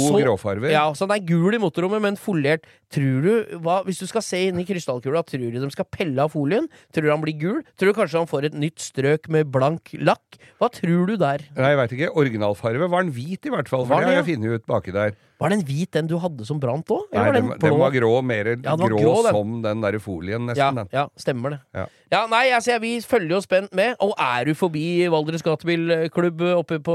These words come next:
Speaker 1: er
Speaker 2: Ja,
Speaker 1: det på
Speaker 2: det er
Speaker 1: Fagernes, eller?
Speaker 2: Ja, ja, ja, jeg vet
Speaker 1: Jeg er litt
Speaker 2: ikke. Det må du
Speaker 1: usikker på
Speaker 2: finne
Speaker 1: akkurat
Speaker 2: ut av,
Speaker 1: hvor det
Speaker 2: men,
Speaker 1: ligger.
Speaker 2: eh, i hvert fall så tror jeg de holder oppe nærmest
Speaker 1: Ja.
Speaker 2: døgnet rundt. De gjør det. Det er folk der hele tiden.
Speaker 1: Jeg synes vi skal ta en applaus for dem, eh, igjen, ja, for at jeg synes det er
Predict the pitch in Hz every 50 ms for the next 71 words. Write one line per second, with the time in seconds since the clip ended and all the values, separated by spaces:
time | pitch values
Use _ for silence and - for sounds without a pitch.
0 | 165 170 165 139 123 120 - - 104 104 220 208 170 160 180 226 330 359 - 440
1 | 440 539 494 - - 107 101 98 98 98 98 98 95 95 101 98 98 90 92 92
2 | 95 101 95 - 160 190 202 214 190 - - 123 123 - - 139 139 - - -
3 | - 139 143 139 151 147 143 147 143 143 143 139 135 127 127 120 98 117 131 139
4 | 117 131 131 120 113 107 107 107 120 131 123 110 110 117 131 131 - - _ _
5 | - 117 120 120 123 117 120 120 117 110 104 95 95 95 101 120 117 107 107 107
6 | 95 92 92 107 110 104 107 104 - 120 120 120 104 95 95 101 104 110 113 113
7 | 113 117 113 107 87 82 - 104 110 110 98 87 87 95 104 92 92 107 113 110
8 | 110 113 110 - 151 143 - _ - - 117 - 120 123 113 101 - 113 107 107
9 | 107 - - - 139 123 117 113 117 117 123 123 123 123 117 107 123 120 127 160
10 | 214 226 180 - - 123 120 - 127 127 123 - 120 117 113 - - 135 - -
11 | 117